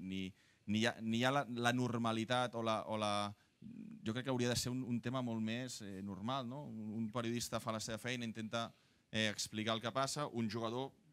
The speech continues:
té la possibilitat... Jo so-, jo estic encantat, jo quan tenia rodes de premsa estava encantat en poder fer-les,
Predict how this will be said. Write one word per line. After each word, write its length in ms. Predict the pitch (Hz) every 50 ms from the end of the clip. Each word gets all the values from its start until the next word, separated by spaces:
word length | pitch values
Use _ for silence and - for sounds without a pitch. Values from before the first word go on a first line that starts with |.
| _ _
té 160 | - 117 117
la 80 | 123 107
possibilitat... 560 | 120 110 - 123 110 110 101 127 127 127 113 - - - - 90
Jo 160 | 95 110 101
so-, 160 | - 123 -
jo 160 | - 107 104
estic 160 | - - 151
encantat, 460 | 147 123 110 101 98 - 147 151 135 104
jo 80 | 117 120
quan 160 | 143 139 123
tenia 240 | 131 127 131 131 127
rodes 240 | 127 127 127 123
de 60 | 117 110
premsa 240 | 117 123 120 - 147
estava 160 | 131 147 147
encantat 400 | 123 110 107 98 123 131 131 131
en 60 | 113 107
poder 160 | 110 107 101
fer-les, 400 | - 120 120 135 143 156 170